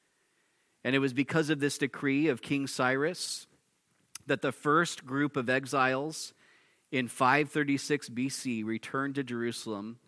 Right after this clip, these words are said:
led by a man named Zerubbabel. Try to say that five times fast. After seventy years of captivity. So se-, uh, six oh six B C was when they were finally taken out of the land.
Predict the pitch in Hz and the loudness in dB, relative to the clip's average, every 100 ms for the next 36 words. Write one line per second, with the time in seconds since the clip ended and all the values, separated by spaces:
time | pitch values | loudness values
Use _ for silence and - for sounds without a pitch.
0 | _ _ _ _ _ - 117 131 135 147 | _ _ _ _ _ -2 4 6 6 4
1 | 151 156 - 123 123 113 117 123 131 131 | 0 -6 -6 0 2 2 0 0 0 -2
2 | 131 117 117 110 120 123 113 101 104 123 | -2 -4 -4 -2 -2 -2 -4 -4 -6 -10
3 | 131 _ _ _ _ _ - 117 107 113 | -20 _ _ _ _ _ -8 -4 -4 -2
4 | 110 110 - 101 98 - 98 - 104 98 | -2 -2 -4 -6 -6 -8 -10 -8 -10 -10
5 | 107 - - _ _ _ _ _ _ _ | -12 -18 -20 _ _ _ _ _ _ _
6 | _ _ _ - 135 156 156 - 151 139 | _ _ _ 2 8 8 8 2 2 4
7 | 135 - - - 127 127 123 117 117 110 | 2 -4 -4 2 2 2 0 0 0 0
8 | 110 - - - 113 104 120 98 - 104 | -2 -6 -12 -6 -6 -4 -6 -8 -6 -8
9 | 95 92 - 95 _ _ _ _ _ _ | -6 -10 -12 -18 _ _ _ _ _ _
10 | _ _ _ _ - 123 113 - 147 - | _ _ _ _ -4 -2 0 2 2 2
11 | 139 120 - 185 - 180 147 - 160 - | 2 2 2 0 2 0 0 2 0 0
12 | - 143 151 - 170 277 - _ _ _ | -2 -2 -2 -2 -2 -2 -8 _ _ _
13 | _ _ _ _ - 113 123 123 120 120 | _ _ _ _ -14 -6 -2 0 0 0
14 | - 131 135 139 135 135 - 143 131 135 | 0 0 2 2 2 -2 -4 -4 -2 -2
15 | 131 123 123 127 131 131 131 | -2 0 0 0 -2 -4 -8